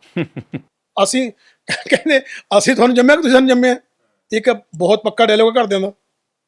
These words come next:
Speaker 2: "ਉਹ ਤੂੰ ਸਾਨੂੰ ਸਿਖਾਏਂਗਾ?"
Speaker 1: ਕਈ ਬੰਦੇ ਇਹ ਵੀ ਕਹਿੰਦੇ ਆ ਵੀ ਸਿਨੇਮੇ 'ਤੇ ਗੱਲ ਕਰਨੀ ਬੜੀ ਆਸਾਨ ਆ ਔਰ ਹਕੀਕਤ 'ਚ ਇਹਦਾ ਧਾਰਨੀ ਹੋਣਾ ਬੜਾ ਔਖਾ ਹੈ।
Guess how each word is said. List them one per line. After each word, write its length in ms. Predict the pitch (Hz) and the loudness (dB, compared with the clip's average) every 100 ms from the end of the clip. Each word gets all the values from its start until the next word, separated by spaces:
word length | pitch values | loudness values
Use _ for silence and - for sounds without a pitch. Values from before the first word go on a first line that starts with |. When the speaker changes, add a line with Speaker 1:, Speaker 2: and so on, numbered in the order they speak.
| _ _ _ _ _ | _ _ _ _ _
Speaker 2:
"ਉਹ 60 | 180 | -8
ਤੂੰ 140 | 180 | -2
ਸਾਨੂੰ 180 | 190 247 | 0 2
ਸਿਖਾਏਂਗਾ?" 340 | 233 247 254 247 | 2 2 4 2
Speaker 1:
ਕਈ 160 | 147 | 0
ਬੰਦੇ 240 | 147 151 165 | -4 -4 -4
ਇਹ 40 | |
ਵੀ 80 | 165 | -4
ਕਹਿੰਦੇ 340 | 156 156 151 | -4 -4 -4
ਆ 20 | |
ਵੀ 100 | 156 | -6
ਸਿਨੇਮੇ 400 | 165 135 123 135 | -6 -8 -6 -6
'ਤੇ 100 | 143 | -6
ਗੱਲ 220 | 131 123 117 | -4 -4 -4
ਕਰਨੀ 260 | 127 131 | -8 -8
ਬੜੀ 220 | 127 123 | -8 -6
ਆਸਾਨ 400 | 123 117 107 107 | -6 -6 -6 -6
ਆ 80 | 117 | -6
ਔਰ 80 | 120 | -8
ਹਕੀਕਤ 380 | 117 123 - 127 | -8 -12 -8 -10
'ਚ 120 | - | -6
ਇਹਦਾ 380 | 117 - 120 120 | -8 -8 -8 -6
ਧਾਰਨੀ 420 | 120 110 92 104 | -4 -4 -4 -10
ਹੋਣਾ 220 | 110 110 | -8 -8
ਬੜਾ 200 | 98 95 | -6 -4
ਔਖਾ 380 | 101 87 - 95 | -4 -6 -8 -8
ਹੈ। 120 | 78 | -8